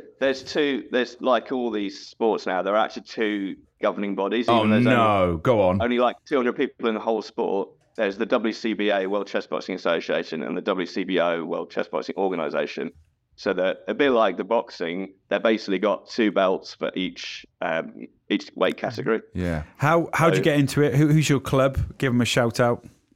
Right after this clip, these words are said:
Speaker 1: So shout out to, well, uh, Chess Boxing Nation. Um, we, and we run, uh, training sessions at Islington Boxing Club on a Saturday at ten o'clock. No experience necessary. Just come along.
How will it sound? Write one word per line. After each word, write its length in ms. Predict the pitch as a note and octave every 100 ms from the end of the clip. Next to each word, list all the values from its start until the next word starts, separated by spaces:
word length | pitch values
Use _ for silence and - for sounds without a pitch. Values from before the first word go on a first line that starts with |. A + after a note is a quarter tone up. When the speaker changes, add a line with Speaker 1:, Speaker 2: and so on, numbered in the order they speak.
| _ _ -
Speaker 1:
So 300 | - C#3 C#3+
shout 400 | C#3+ E3 D3 C#3
out 40 | A#2
to, 200 | D3+ B2+ C3+
well, 340 | C3 A#2 - _ _ -
uh, 160 | A2 A2
Chess 240 | E3 C3+
Boxing 300 | A#2+ G#2+ A2
Nation. 440 | A#2 A2+ - G2 - _ -
Um, 220 | G#2 G#2
we, 160 | A2 -
and 160 | G2+
we 80 | G#2+
run, 300 | G#2+ A2 G2+
uh, 380 | G2+ F#2+ F#2+ E2+
training 340 | - A#2+ G#2+
sessions 320 | - F#2+ G#2 G2+
at 180 | F2+
Islington 380 | F#2+ F#2+ G2 G#2
Boxing 340 | G2+ F2+ F#2+ -
Club 260 | F2+ E2+
on 140 | E2+ E2+
a 40 |
Saturday 420 | - F2+ - G2
at 120 | F#2+
ten 200 | - F#2+
o'clock. 380 | F2 G#2 G#2 - _ _ _ _
No 240 | A2 A#2+ B2
experience 420 | A#2 - G#2+ G2
necessary. 480 | G#2+ F#2 - F#2+ F2+
Just 160 | F2 -
come 160 | A2+
along. 400 | G#2 G2+ G2+ G2